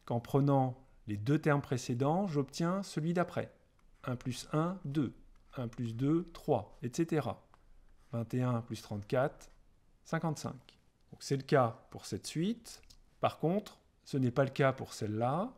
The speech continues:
puisque trente-quatre plus cinquante-cinq ne fait pas quatre-vingt-dix. Donc le but est d'obtenir un ou zéro, suivant que la suite est du type Fibonacci ou non.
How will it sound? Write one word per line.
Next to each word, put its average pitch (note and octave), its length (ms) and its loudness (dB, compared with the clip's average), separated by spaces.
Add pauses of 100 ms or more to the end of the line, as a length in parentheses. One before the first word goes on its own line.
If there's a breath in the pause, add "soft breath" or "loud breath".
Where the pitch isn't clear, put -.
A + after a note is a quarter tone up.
(100)
puisque - 400 -4
trente-quatre C#3 580 2
plus A#2 140 -8
cinquante-cinq B2 880 -4 (240)
ne D3+ 240 4
fait D#3 200 -2
pas D3+ 140 0
quatre-vingt-dix. - 800 -6 (420)
Donc B2+ 160 -2
le B2 80 4
but C3+ 380 0
est B2+ 80 0
d'obtenir B2+ 600 2 (100)
un C#3+ 360 4
ou A#2+ 100 -2
zéro, A2 420 0
suivant A#2+ 580 -2 (220)
que C3+ 80 -2
la A2 140 0
suite - 400 -4
est C3 80 -2
du A2+ 160 -4
type C#3+ 240 -4
Fibonacci A2+ 880 -2
ou C3 80 -2
non. G#2 120 -4